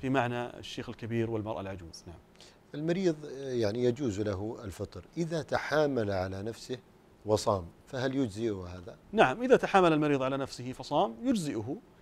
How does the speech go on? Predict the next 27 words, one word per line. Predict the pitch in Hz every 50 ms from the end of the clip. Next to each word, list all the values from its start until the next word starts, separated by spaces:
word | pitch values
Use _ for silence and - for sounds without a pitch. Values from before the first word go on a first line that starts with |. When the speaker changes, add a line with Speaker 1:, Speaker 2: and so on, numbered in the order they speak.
| - - - -
Speaker 1:
هذا | - 139 175
باتفاق | 180 - - 156 - 135 - 127
العلماء، | 113 110 127 143 165
وحكي | 190 - - 196 - 170
الإجماع | 160 151 139 139 143 151
على | 143 120 113
ذلك، | 110 110 127 147 -
لأن | 175 190 190 202 208 190 180 175 170 135 110 143 - - - - - - - - - -
الصوم | - - - - - 196 202 196 160 131
عزيمة | 143 143 143 170 160 131 117 120 131 131 - - - - - - - - - - -
أبيح | 151 151 202 190 165 - 160 160 165 165 - -
تركها | - 185 180 - - 151 143
رخصة، | 156 156 - - 127 104 - 107 113 -
فإذا | 202 226 220 202 202 196 185 165
Speaker 2:
نعم. | 139 143
Speaker 1:
تحمله | 160 147 156 - - 170 165 160 151 143
الإنسان | 143 131 120 113 - 139 156 175 185
أجزأه، | 220 208 170 165 180 208 131 107 110 123 - - - - - - - - - - -
مثل | 196 180 185 185
المريض | 180 170 156 165 175 175 151
الذي، | 147 147 143 139 147 147
يعني، | 147 139 143 135 131 123 131 135
لا | 147 165 170
يستطيع | - - - 147 - 147 139
الذهاب | 131 131 147 151 143
لصلاة | 135 131 - 143 135 127 139
الجمعة | 123 117 135 143 131 117 110 127 160 165